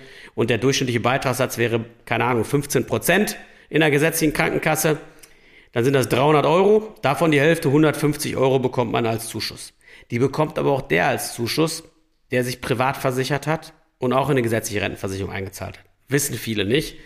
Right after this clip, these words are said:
Ist ganz wichtig, weil wir wollen ja auch gleich mal darüber sprechen,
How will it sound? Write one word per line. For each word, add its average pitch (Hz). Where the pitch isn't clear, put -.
Ist 165
ganz 151
wichtig, 180
weil 123
wir 131
wollen 151
ja 143
auch 143
gleich 143
mal 160
darüber 147
sprechen, 147